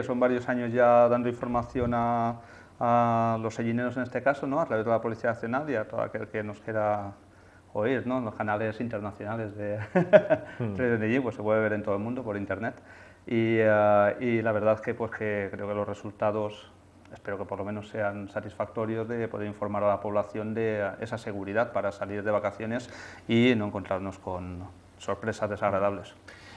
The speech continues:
Speaker 2: Aquí, por ejemplo, eh, sería ya cuestión de, de hablar de, en el momento de planificar unas vacaciones, ¿no? Eh,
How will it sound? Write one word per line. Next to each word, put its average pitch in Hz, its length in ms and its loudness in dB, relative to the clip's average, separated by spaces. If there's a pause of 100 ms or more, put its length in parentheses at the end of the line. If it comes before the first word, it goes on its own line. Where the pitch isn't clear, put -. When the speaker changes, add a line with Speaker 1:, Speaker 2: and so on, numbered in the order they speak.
Speaker 2:
Aquí, 113 140 0
por 143 100 8
ejemplo, 143 460 10
eh, 117 260 10
sería 123 260 8
ya 135 140 12
cuestión 131 320 6
de, 135 100 6
de 127 100 6
hablar 131 400 10
de, 123 460 4
en 117 60 -6
el 117 60 -6
momento 127 200 -4
de 143 80 0
planificar 127 400 -2
unas 131 220 -2
vacaciones, 104 560 -4
¿no? 123 300 -4
Eh, 107 300 -10